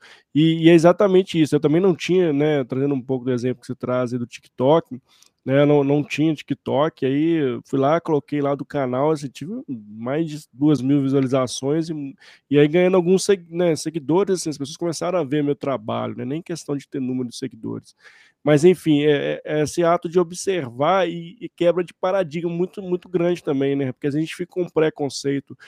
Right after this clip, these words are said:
de determinado ponto e não avança e não consegue enxergar outras possibilidades e fica estático, né, fica sempre fazendo as mesmas coisas e, e, e a, a sociedade tá num momento muito forte de mudança, né, assim,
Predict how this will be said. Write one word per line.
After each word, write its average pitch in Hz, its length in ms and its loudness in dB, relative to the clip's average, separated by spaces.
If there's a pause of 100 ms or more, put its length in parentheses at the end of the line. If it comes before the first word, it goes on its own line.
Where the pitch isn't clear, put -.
(260)
de - 100 -8
determinado 139 540 2
ponto 170 320 -2
e 160 60 -2
não 170 160 -2
avança 165 720 0
e 131 40 -2
não 156 120 0
consegue 180 400 -4
enxergar 160 580 -2
outras 185 320 -2
possibilidades 180 920 -2
e - 20 -20
fica - 320 -12 (340)
estático, - 580 2
né, 165 180 -4 (360)
fica 156 180 -4
sempre 165 280 0
fazendo 180 320 4
as 165 80 -2
mesmas 170 260 0
coisas 180 380 2
e, 170 160 -8
e, 165 440 -8
e 151 60 2
a, 147 380 4 (720)
a 131 60 -6
sociedade 170 640 2
tá 226 200 2
num 233 100 4
momento 151 500 2
muito 143 220 -4
forte 139 320 -2
de 127 80 -4
mudança, 135 580 -4
né, 139 200 -2
assim, 135 280 -6